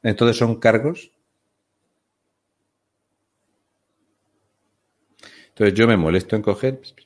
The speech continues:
y empiezo a contarlos, a sumar y digo, pues veréis, en este sitio se roba tanto. Entonces esto es algo que todo el mundo puede hacer. ¿Qué es pesado?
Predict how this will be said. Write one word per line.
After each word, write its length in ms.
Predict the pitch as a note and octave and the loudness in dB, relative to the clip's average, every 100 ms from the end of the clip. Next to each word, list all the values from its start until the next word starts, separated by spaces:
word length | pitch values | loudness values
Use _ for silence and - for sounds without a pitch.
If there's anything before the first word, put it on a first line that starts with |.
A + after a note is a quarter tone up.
| _ _ - - _ | _ _ -20 -20 _
y 80 | - | -12
empiezo 240 | D#2 F2 | -6 -2
a 60 | F#2 | 0
contarlos, 560 | G2 F#2+ B2 C3 C#3 E2+ | 0 0 0 0 -4 -8
a 60 | |
sumar 640 | - D#2 F2+ A#2 D3+ - _ _ _ _ _ _ _ _ _ - | -8 -4 0 0 -2 -10 _ _ _ _ _ _ _ _ _ -4
y 160 | F2+ | -2
digo, 340 | E2+ D#2 D2+ - | 0 -2 -4 -8
pues 160 | C#2 | -10
veréis, 340 | C#2 D2+ C2+ - | -6 -6 -8 -14
en 100 | D2 | -12
este 240 | D2+ - D2+ | -10 -8 -4
sitio 680 | G2+ F#2+ G#2+ C3+ - - _ _ | -4 2 2 2 0 -20 _ _
se 160 | - - | -18 -10
roba 260 | D2 D#2 | -4 -4
tanto. 360 | - C2 - _ _ _ - _ | -4 -12 -16 _ _ _ -20 _
Entonces 240 | A2 G2+ B2 | -6 -4 -4
esto 180 | B2 | -2
es 60 | B2+ | 4
algo 160 | C3 A#2+ | 4 4
que 120 | G#2 | 2
todo 440 | - - B2+ C3 | 0 2 4 4
el 80 | A2+ | -2
mundo 260 | A2 B2 A#2 | -2 -4 -2
puede 220 | F2 D2+ | -2 -4
hacer. 320 | C#2 C#2+ _ _ _ _ _ _ _ _ _ - _ | -8 -20 _ _ _ _ _ _ _ _ _ -20 _
¿Qué 120 | - D#3 | -2 -2
es 60 | |
pesado? 560 | D3+ B2+ A2 C2+ - | 0 0 0 -4 -16